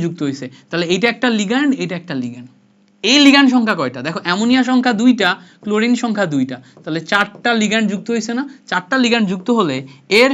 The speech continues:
সন্নিবেশ সংখ্যা হচ্ছে কত? চার। সন্নিবেশ সংখ্যা কত?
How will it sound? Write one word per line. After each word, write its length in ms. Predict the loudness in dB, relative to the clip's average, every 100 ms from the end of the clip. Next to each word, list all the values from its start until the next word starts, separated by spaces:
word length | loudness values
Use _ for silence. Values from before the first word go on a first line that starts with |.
| 0
সন্নিবেশ 440 | -2 0 2 2 0 -4
সংখ্যা 260 | -6 -4 -4
হচ্ছে 220 | -4 -6 -6 -16 _
কত? 140 | -10 -6 -6 -6
চার। 180 | -8 -8 -12 _ _ _ _ _ _ _ _ _ -10
সন্নিবেশ 260 | -6 -4 -4
সংখ্যা 200 | -6 -6
কত? 120 | -4